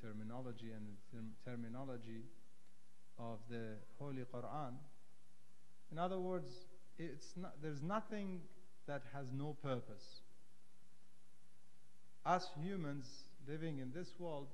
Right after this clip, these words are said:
we might sometimes say something that has no purpose or has no benefit. Or we might do something that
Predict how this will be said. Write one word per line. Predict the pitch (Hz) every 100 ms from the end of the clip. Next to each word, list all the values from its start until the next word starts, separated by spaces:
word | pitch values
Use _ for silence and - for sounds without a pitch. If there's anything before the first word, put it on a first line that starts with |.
| -
we | 156
might | 175 202 220 214
sometimes | - 196 190 185 175 160 143 -
say | 185 190
something | - 170 165 - 156
that | 147 135
has | 143 135
no | 135 120
purpose | 98 - - - - - - - - - - -
or | 143
has | 139 139 131
no |
benefit. | 131 123 101 90 - - - - - - - - - - - - - - - - - - - - - - - -
Or | 180
we | 175 185
might | 196 202 170
do | 156 220
something | - 180 165 - 143
that | 139